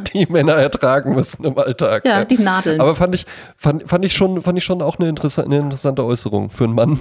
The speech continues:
Speaker 1: für einen Mann haben sie schon recht breite Hüften.
Speaker 2: Das ist
Speaker 1: Ja.
Speaker 2: genau wie diese eine Frau, die, als ich Kind war, äh, mich anschaute und zu meiner Oma sagte, "Also ein Overall wär nix, ich hab zu einen langen Oberkörper."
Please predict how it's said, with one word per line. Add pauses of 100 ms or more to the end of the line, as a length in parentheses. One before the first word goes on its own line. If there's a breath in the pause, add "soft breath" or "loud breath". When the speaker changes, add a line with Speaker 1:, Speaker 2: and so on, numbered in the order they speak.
(100)
Speaker 1:
für
einen
Mann
haben
sie
schon
recht
breite
Hüften.
Speaker 2:
Das
ist
Speaker 1:
Ja.
Speaker 2:
genau
wie
diese
eine
Frau,
die,
als
ich
Kind
war,
äh,
mich
anschaute
und
zu
meiner
Oma
sagte,
"Also
ein
Overall
wär
nix,
ich
hab
zu
einen
langen
Oberkörper."